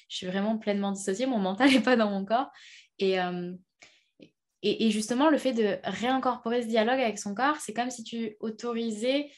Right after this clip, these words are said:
cet alignement à revenir entre ton esprit, euh, et ton corps et à, à te poser des questions.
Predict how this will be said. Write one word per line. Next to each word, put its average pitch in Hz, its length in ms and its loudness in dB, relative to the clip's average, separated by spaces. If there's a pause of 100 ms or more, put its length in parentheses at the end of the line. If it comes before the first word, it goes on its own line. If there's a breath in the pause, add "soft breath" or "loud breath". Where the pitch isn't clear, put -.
(160 loud breath)
cet 208 240 -2
alignement 240 680 2
à 220 100 4
revenir 214 720 0 (280 loud breath)
entre 202 240 -6
ton 208 240 -2
esprit, 208 500 -4
euh, 190 100 2 (120)
et 208 100 -4
ton 202 160 -6
corps 233 320 0 (500 loud breath)
et 202 160 -2
à, 196 220 2
à 190 100 0
te 190 60 -8
poser 226 240 0
des 233 140 2
questions. 208 440 -6